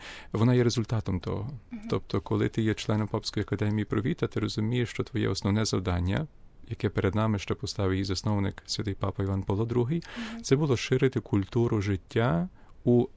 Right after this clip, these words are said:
Speaker 1: тому середовищі, де ми є. Тому що зараз в світі ми бачимо, на превеликий жаль, домінує культура смерті.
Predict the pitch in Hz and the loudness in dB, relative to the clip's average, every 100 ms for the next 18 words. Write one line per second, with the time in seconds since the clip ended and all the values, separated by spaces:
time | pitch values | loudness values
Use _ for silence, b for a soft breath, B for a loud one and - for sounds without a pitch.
0 | - - 123 113 - 110 107 107 107 - | -10 0 2 2 0 0 0 0 -2 -2
1 | 104 98 95 104 135 - B B B - | -2 0 0 -2 -6 -12 B B B -4
2 | 117 120 117 131 120 160 131 - 127 139 | 0 2 2 0 0 2 0 0 -2 -2
3 | - 107 101 110 - 113 107 101 - 107 | 0 0 2 0 0 -2 0 0 0 0
4 | 107 - 104 107 104 101 101 104 98 107 | 0 -2 0 0 2 0 2 0 0 -2
5 | 95 117 101 - 90 87 - | -2 -2 -2 0 0 0 -6